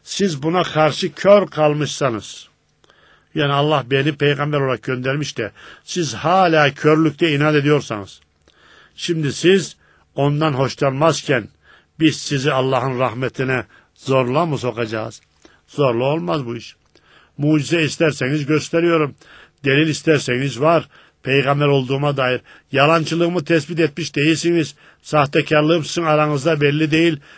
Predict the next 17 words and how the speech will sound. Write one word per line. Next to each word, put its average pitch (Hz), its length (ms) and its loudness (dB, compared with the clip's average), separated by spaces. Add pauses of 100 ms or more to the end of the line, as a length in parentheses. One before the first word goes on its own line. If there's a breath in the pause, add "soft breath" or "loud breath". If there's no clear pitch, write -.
(160 loud breath)
Bugüne 151 380 2
kadar 143 400 2 (380 loud breath)
dokuz 147 340 0
yüz 151 160 -2
elli 151 220 0
sene 175 200 0
oldu 156 260 2
aranızda 143 480 0
yaşıyorum. 156 600 2 (420 loud breath)
Var 175 180 6
mı 202 160 4
bir 151 160 2
kötülüğüm? 147 640 0 (300 soft breath)
Var 175 160 4
mı 202 180 2
bir 147 160 2
dengesizliğim? 139 840 -2